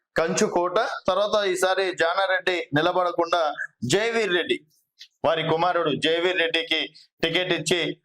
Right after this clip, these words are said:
భారీ మెజారిటీతో గెలిపించుకోవడం అనేది జరిగింది. రెండు వేల పద్దెనిమిదిలో అది బీఆర్ఎస్, ఆ, గెలిచింది, రెండు వేల పద్దెనిమిది. తర్వాత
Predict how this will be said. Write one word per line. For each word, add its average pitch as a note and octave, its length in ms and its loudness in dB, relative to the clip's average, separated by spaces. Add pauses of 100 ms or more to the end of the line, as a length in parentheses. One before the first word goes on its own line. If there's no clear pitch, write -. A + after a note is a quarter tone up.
(120)
భారీ E3 280 2
మెజారిటీతో F3 500 2
గెలిపించుకోవడం D#3 720 0
అనేది D3+ 200 0
జరిగింది. D3 580 0 (280)
రెండు F3 160 2
వేల G3+ 180 2
పద్దెనిమిదిలో F#3+ 600 2
అది F3+ 160 0 (240)
బీఆర్ఎస్, F3+ 800 2
ఆ, D3 80 4 (300)
గెలిచింది, D#3+ 420 2
రెండు D3+ 200 2
వేల D#3+ 100 4
పద్దెనిమిది. D#3+ 520 2
తర్వాత E3 240 2